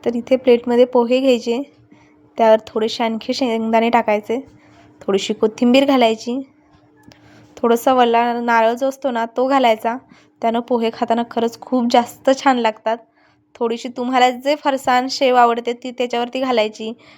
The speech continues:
आणि मस्त हे पोहे गरमागरम एन्जॉय करायचे. तर तुम्हाला आजचा व्हिडिओ कसा वाटला ना, मला कमेंट करून नक्की सांगा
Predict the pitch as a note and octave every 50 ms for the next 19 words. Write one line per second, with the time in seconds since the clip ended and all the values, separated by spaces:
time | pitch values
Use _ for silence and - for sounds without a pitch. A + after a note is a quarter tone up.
0 | _ _ _ _ - A3+ A3+ A3+ A3+ A3 A3 A3+ - - - - _ - B3 C4
1 | C4+ B3 C4 C4 B3+ - - A#3+ A3+ A3+ A#3 A#3 A3+ A3+ A3 G#3+ G#3 G#3+ A3 A3
2 | A3+ A3 G#3 G3+ G#3 A3 A#3 - A#3 A3+ G#3+ G#3 G#3 G3+ G#3 G#3+ G#3+ A3+ G#3 G3
3 | G3 G#3 G#3 - A3 A3 A3+ _ _ _ - - _ _ _ _ _ - - -
4 | - - A#3+ A#3+ B3 B3 C4 B3 A#3+ B3 B3 - C#4+ D4+ D4 C#4+ D4+ D4+ D4+ -
5 | C#4 C#4 - D4+ D4+ D4+ D4+ D4 D4+ D4 C#4+ C#4 C#4+ C#4+ C#4 C4+ C#4 C#4 C#4 C#4
6 | B3+ B3+ C4 C4+ C4+ C4+ C4 C4+ C4+ C4 A#3+ B3+ - C4+ C4 - C#4 B3+ A#3+ A#3+
7 | A#3 A#3 A#3